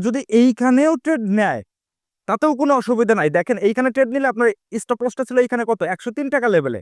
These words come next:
আপনি ভাবছেন যে এই স্টকটা আরো অনেক দূর যাবে, দেড়শো টাকা অথবা দুশো টাকা যাবে, but কোনো কারণে এই স্টকটা ফল করা শুরু করছে। এই যে জ্যাক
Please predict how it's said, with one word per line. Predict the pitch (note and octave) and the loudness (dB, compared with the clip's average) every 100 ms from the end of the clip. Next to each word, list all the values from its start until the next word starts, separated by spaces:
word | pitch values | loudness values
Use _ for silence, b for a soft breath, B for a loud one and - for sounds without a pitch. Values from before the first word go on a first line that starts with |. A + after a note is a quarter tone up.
| _ _ _ _ _ | _ _ _ _ _
আপনি | F3+ A#3+ A3 | -2 0 2
ভাবছেন | G#3+ - D4 | 0 0 0
যে | C4 | 2
এই | A3+ | 0
স্টকটা | - B3 D4+ - F#3 | -2 -4 -6 -2 -2
আরো | G#3+ C#4+ F4+ _ E3 F#3+ | 2 2 0 _ 0 2
অনেক | C#4 A#3 G#3+ | 2 0 -2
দূর | B3+ F3 | 0 0
যাবে, | D3 A#2 G#2+ | 0 -2 -4
দেড়শো | D#3+ - G3+ | -6 -2 -2
টাকা | A3+ A3+ | 0 0
অথবা | A3 G3 | 0 -2
দুশো | G3+ F#3+ | -2 -2
টাকা | F#3+ D#3 | -2 -2
যাবে, | B2 G#2 b b | -2 -4 b b
but | D4 _ | -6 _
কোনো | D#4+ D#4+ C#4+ | 0 2 2
কারণে | C4+ B3+ | 2 2
এই | B3+ | 0
স্টকটা | A#3 A#3+ - | -2 -4 0
ফল | A3 G#3 | 0 0
করা | F#3+ | -2
শুরু | F#3 C#3+ | -4 -6
করছে। | A#2+ - F#2+ b b | -6 -10 -16 b b
এই | A3+ D4+ C#4 | 4 4 4
যে | D4 F3 | 0 2
জ্যাক | F3+ | 0